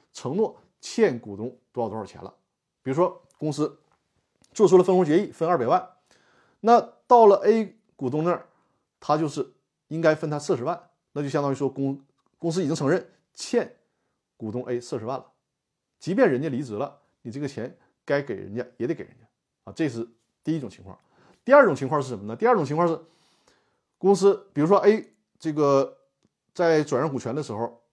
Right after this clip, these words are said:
<clears throat> 可能呢公司账上就有二百万，但是迟迟都没分。在这个情况下，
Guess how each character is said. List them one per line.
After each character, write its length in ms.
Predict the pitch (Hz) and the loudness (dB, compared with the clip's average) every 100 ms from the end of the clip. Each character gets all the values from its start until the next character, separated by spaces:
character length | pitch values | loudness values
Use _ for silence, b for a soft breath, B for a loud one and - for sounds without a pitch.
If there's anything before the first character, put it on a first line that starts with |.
| - 160 | -12 -10
<clears throat> 320 | 127 - _ | -10 -16 _
可 140 | 127 | -6
能 140 | 120 165 | -2 0
呢 180 | 160 160 | -2 -4
公 140 | 160 | -10
司 140 | 151 156 | -8 -4
账 240 | 208 170 | -2 -2
上 220 | 131 - _ _ _ _ _ | -4 -8 _ _ _ _ _
就 140 | 147 127 | -6 -4
有 60 | |
二 80 | 123 | -2
百 120 | 110 | -4
万， 180 | 110 131 _ _ _ - | -8 -12 _ _ _ -8
但 120 | 143 | -8
是 100 | 135 | -8
迟 220 | - - 135 | -16 -12 -10
迟 100 | 120 | -8
都 80 | |
没 140 | 117 113 | -10 -10
分。 240 | 113 - _ _ _ _ _ _ _ _ _ _ _ _ _ _ _ | -12 -14 _ _ _ _ _ _ _ _ _ _ _ _ _ _ _
在 100 | - | 0
这 80 | 185 | 2
个 80 | 190 | 2
情 140 | 147 | 0
况 120 | 151 156 | -4 0
下， 280 | 175 - | -2 -4